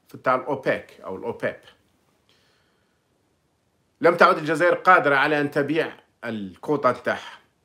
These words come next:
الكوطا نتاعها هي واحد فاصل أربعة مليون رانا نبيعوا أقل من تسعمية ألف. أي أنهم ماناش واصلين حتى للكوطة نتاعنا. وبالثلث.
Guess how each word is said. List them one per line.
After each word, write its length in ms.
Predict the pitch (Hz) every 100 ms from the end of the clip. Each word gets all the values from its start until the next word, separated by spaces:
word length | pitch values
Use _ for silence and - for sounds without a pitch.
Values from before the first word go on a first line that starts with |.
| _
الكوطا 300 | _ 131 131
نتاعها 280 | 127 151 143
هي 160 | 143 135
واحد 360 | 131 151 147
فاصل 580 | - 143 139 123 104 90 -
أربعة 520 | 139 117 92 95 120 -
مليون 640 | 113 110 123 107 113 - _ _ _ _ 139
رانا 220 | 160 160
نبيعوا 420 | 143 160 156 139
أقل 400 | 147 - 202 185
من 80 | 156
تسعمية 500 | - 120 131 143 143 -
ألف. 420 | 123 - - - _ _ _ _ _ _ _ _ _ _ _ _ _ _ _ -
أي 180 | 135 156
أنهم 560 | 165 160 160 156 139 -
ماناش 300 | 151 170 170
واصلين 280 | 165 - -
حتى 240 | 165 180
للكوطة 400 | 170 147 160 156
نتاعنا. 440 | 147 147 131 95 - _ _ _ _ _ _ _ _ _ _ _ _ _ _ _
وبالثلث. 1080 | 127 147 156 156 139 - 214 131 - -